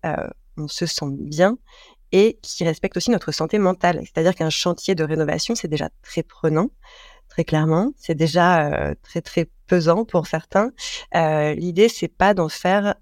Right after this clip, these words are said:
un, un, une prison non plus. Donc, l'idée, c'est de, de se foutre aussi un peu la paix. Et ça, je pense que c'est hyper important à rappeler, euh, même dans des projets de rénovation. C'est vrai que j'aime pas non plus trop le terme de, d'écologie ni d'é-,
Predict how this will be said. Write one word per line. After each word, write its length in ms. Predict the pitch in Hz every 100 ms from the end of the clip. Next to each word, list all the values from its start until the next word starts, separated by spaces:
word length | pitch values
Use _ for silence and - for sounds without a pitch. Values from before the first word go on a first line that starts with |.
| -
un, 380 | 156 143 143 147 - - - 147
un, 600 | 147 135 - - - - _ _ _ -
une 140 | 170
prison 400 | - 190 180 180 - - -
non 120 | 165
plus. 260 | - - - - - -
Donc, 140 | 160 -
l'idée, 200 | 175 233
c'est 180 | -
de, 280 | 151 160 156
de 140 | 156 160
se 160 | -
foutre 240 | 160 226 -
aussi 220 | 190 -
un 100 | 170
peu 100 | 180
la 140 | 170
paix. 200 | 160 226
Et 80 | 226
ça, 140 | - 196
je 80 |
pense 160 | 214 175
que 80 | 165
c'est 300 | - 160 - _ _ _ - -
hyper 280 | 214 196 180
important 460 | 175 175 - 202 -
à 80 | 170
rappeler, 420 | 160 156 185 202 - - - -
euh, 240 | 156 147
même 200 | 151 196
dans 100 | 190
des 80 | 165
projets 240 | 160 170 170
de 80 |
rénovation. 380 | 170 170 160 -
C'est 60 | -
vrai 60 | 254
que 40 |
j'aime 120 | 214 175
pas 160 | 202
non 80 | 196
plus 100 | -
trop 140 | -
le 40 | 165
terme 200 | 185 185
de, 160 | 165 151 - - _ _
d'écologie 540 | 170 196 202 185 175 214
ni 80 |
d'é-, 140 | 156